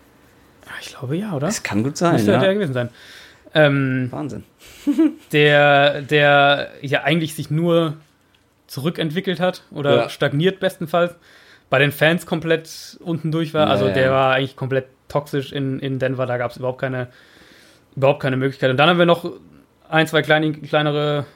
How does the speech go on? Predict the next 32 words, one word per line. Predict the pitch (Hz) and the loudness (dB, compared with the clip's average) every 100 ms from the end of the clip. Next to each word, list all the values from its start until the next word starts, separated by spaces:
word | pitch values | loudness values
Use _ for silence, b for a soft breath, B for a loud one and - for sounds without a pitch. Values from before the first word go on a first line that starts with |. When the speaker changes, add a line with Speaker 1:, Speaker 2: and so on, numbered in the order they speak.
| B - | B -8
Speaker 1:
Entlassungen | 135 151 151 156 147 | -2 -2 0 -2 0
und | 143 | -2
Verpflichtungen. | 147 139 151 156 156 147 | -6 -6 -6 -6 -4 -4
Also | 139 135 139 131 | -2 -2 -2 -4
die | 123 | -2
Bills, | 160 190 196 - - - - | 4 4 2 -6 -18 -20 -20
das | - 165 156 165 | -14 -10 -10 -6
eben | 160 151 | -6 -2
gerade | 156 | -2
schon | 156 | -2
von | 156 | -4
den | 143 | -2
Haaren | 147 | 0
haben, | 143 135 | -2 0
Corey | 147 139 | 0 2
Coleman | 160 185 190 | 2 2 2
auch | 185 | 0
schon | - 180 | 0 0
wieder | 185 | 2
entl-, | 185 165 | 0 -2
entlassen, | 180 156 180 196 196 B B B B - | -4 0 0 0 -6 B B B B -8
den | 147 | -4
sie | 147 | -2
erst | 147 | -2
vor | 151 | -4
ein | 143 | 0
paar | 143 | 0
Wochen | 143 147 | 0 -4
aus | 135 | -6
Cleveland | - 160 160 143 | -4 -2 -2 -2
geholt | 151 147 | -2 -2
hatten. | 151 151 151 | -2 -2 -4